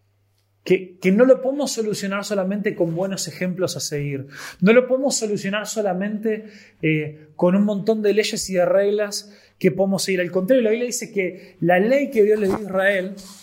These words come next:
lo que hacía era una y otra vez mostrarle la gran necesidad que ellos tenían de Dios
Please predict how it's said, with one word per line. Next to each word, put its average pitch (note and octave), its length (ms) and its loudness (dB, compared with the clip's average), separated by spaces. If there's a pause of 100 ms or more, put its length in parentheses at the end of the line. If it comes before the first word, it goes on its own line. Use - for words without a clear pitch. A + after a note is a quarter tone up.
(160)
lo F3+ 200 4
que F#3+ 100 2
hacía C#4+ 200 -2
era C4+ 100 2
una C#4 280 2
y C4+ 40 2
otra C4 200 -2
vez C#4 80 -4
mostrarle C4 460 -2
la A#3 160 2
gran C#4 280 2
necesidad C4+ 440 -4
que C4+ 80 -4
ellos G#3+ 180 -6
tenían A#3+ 360 -4
de G#3 120 6
Dios B3 460 0